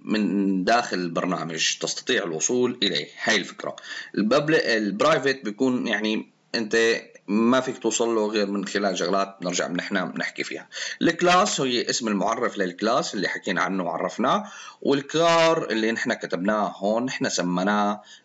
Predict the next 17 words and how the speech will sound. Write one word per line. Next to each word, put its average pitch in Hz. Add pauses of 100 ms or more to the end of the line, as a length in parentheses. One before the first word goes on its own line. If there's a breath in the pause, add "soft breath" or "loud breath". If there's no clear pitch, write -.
(120)
كار. - (140)
فينا 101
كنا 98
مثلًا 90
نساوي 107
واحد 117
تاني 120
نسميه 110 (180)
person. - (600 loud breath)
طيب، 202 (1300 loud breath)
هذا 185
الكلاس. 101
أهمية 208
الأقواس 143 (180)
هون، 101 (420 loud breath)
الأقواس 175
دائمًا 151